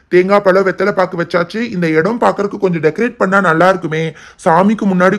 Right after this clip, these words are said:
கோலம் போடணும். எனக்கு கோலம் போடலாம் தெரியாது நான்சி, அதனால இந்த ரெடிமேட் ரங்கோலி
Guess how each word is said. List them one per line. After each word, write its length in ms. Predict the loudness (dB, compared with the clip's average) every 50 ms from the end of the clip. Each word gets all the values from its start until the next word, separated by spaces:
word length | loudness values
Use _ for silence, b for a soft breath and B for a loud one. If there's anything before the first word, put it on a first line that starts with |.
| 2
கோலம் 280 | 4 4 4 4 2 2 2
போடணும். 420 | 2 2 2 2 2 2 0 0 -2 B B B B B 0
எனக்கு 180 | 0 0 0 0 2 4
கோலம் 280 | 6 6 6 4 2 2
போடலாம் 380 | 4 4 4 4 4 2 2 0
தெரியாது 280 | 0 2 2 4 4 4 2
நான்சி, 320 | 2 0 -2 -6 -6 -6 -6 -8 B B B B B -2
அதனால 320 | -2 2 2 2 2 2 2
இந்த 120 | 2 2 2
ரெடிமேட் 400 | 0 0 0 0 0 0 2 2
ரங்கோலி 320 | 0 4 6 4 4 6